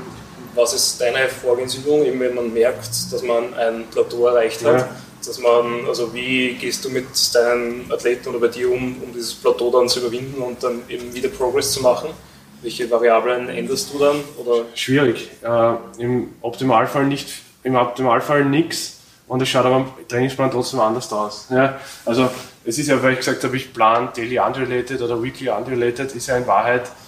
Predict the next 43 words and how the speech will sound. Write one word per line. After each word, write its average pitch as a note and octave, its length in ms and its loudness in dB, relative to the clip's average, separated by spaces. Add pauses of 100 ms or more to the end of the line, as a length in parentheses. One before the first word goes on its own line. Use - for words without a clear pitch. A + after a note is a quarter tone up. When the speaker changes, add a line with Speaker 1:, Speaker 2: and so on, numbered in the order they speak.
(520)
Speaker 2:
ob A#2 120 2
ich B2 100 0
jetzt, - 440 -2
sind C3 100 0
wir C3 60 2
sehr B2+ 140 2
ehrlich, A#2+ 200 4
ob A#2+ 80 0
ich A#2+ 80 -2
vier B2+ 180 0
mal C3 120 4
sechs - 320 -2
mache, C3 280 2
vier B2 120 0
mal B2 140 2
fünf, B2+ 420 0
drei G#2+ 120 2
mal A2+ 140 2
vier, C3 460 0 (340)
ist A2+ 300 -4
fast A2 340 2
wurscht A#2+ 280 4
eigentlich. F#2+ 360 -6 (140)
Ja? A#2 160 -2 (600)
Aber A#2+ 480 4 (720)
es, - 280 -4
es B2 140 -6
sind C3+ 140 0
halt C3 160 4
dann C3 120 2
zehn B2+ 160 2
Prozent B2+ 400 0
Schritte. A2+ 320 0 (240)
Das A#2 160 4
heißt, - 160 -10
ich - 100 -12
versuche C#3 320 -6
so C3 220 4
ein C3+ 80 4
bisschen C#3 260 0
vielleicht A#2+ 400 2
den A#2+ 80 -2
Athleten A#2+ 500 0